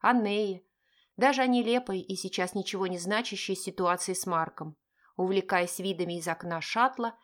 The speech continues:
зачем угодно, вперемешку с назойливыми картинками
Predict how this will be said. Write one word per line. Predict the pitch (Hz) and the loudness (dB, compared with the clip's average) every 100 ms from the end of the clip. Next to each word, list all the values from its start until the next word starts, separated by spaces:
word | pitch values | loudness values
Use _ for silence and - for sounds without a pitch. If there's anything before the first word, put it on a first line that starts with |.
| - - - | -20 -20 -6
зачем | 180 202 247 247 | -2 0 2 2
угодно, | 240 214 196 156 160 - _ _ | 4 4 2 0 -8 -14 _ _
вперемешку | _ 190 180 180 214 247 - | _ -2 0 0 0 0 -4
с | 226 | -2
назойливыми | 196 185 202 190 185 175 175 | -2 2 2 2 0 -2 -2
картинками | 175 170 - 247 247 214 202 | -2 -2 0 0 0 -2 -4